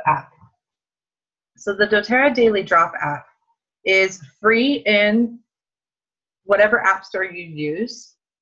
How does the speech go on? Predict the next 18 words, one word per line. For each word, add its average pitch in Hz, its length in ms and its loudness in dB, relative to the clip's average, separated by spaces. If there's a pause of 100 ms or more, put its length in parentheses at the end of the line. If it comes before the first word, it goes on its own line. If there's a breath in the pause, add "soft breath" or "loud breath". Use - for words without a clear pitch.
(760)
It's - 140 -8
on 202 220 0
all 165 220 -4
of 165 120 -16
them. 175 440 -6 (560)
Let 180 80 -20
me 190 160 -14
go 196 80 -4
ahead - 300 -14 (540)
and 240 280 -6 (640)
start 180 240 -12
a 165 40 -20
video 170 460 -12
here. 190 300 -10 (3500)
I'm - 60 -14
gonna 185 140 -14
pull 196 140 2
up. - 240 -2